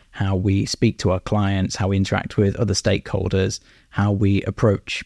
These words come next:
business and the work we do, the bar of quality that we set, what we expect everybody to adhere to. Like, it's more than just, you know, the socials and going out to the pub and things.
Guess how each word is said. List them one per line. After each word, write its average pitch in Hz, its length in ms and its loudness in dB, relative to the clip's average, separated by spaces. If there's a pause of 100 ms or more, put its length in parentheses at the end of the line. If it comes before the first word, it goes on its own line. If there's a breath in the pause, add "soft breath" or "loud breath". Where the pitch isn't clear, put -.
business 127 560 2
and 98 220 4
the 104 40 4
work - 360 2
we 110 100 6
do, 95 320 0
the 98 280 0
bar 101 280 0
of 101 100 -6
quality 135 380 2
that 101 220 0
we 98 80 -2
set, - 340 -4
what - 140 -4
we 104 100 4
expect - 560 -4
everybody 135 320 2
to 123 160 0
adhere 120 240 4
to. - 220 0
Like, 101 160 0
it's - 180 -4
more 123 340 4
than 107 340 2
just, - 520 -2
you 101 140 0
know, 98 140 0
the 123 100 -4
socials 107 680 -2
and 98 160 2
going 101 260 2
out 92 200 -4
to - 60 -12
the 98 100 -2
pub 110 180 -4
and 110 160 -4
things. 117 400 -4